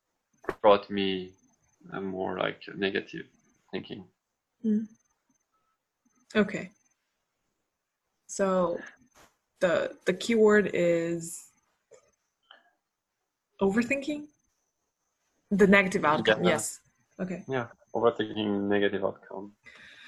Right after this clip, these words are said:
Speaker 1: What was your, what is your, uh,
Speaker 2: Um,
Speaker 1: trait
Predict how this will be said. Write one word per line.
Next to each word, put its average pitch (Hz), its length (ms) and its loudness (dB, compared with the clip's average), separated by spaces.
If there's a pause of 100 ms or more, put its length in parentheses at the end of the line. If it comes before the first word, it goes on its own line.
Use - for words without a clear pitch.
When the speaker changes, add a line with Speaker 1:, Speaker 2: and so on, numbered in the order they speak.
Speaker 1:
What 110 180 6
was 110 200 6
your, 120 440 6 (200)
what 117 120 4
is 110 120 0
your, 131 340 6 (680)
uh, 220 40 4
Speaker 2:
Um, 220 380 8
Speaker 1:
trait 226 140 -4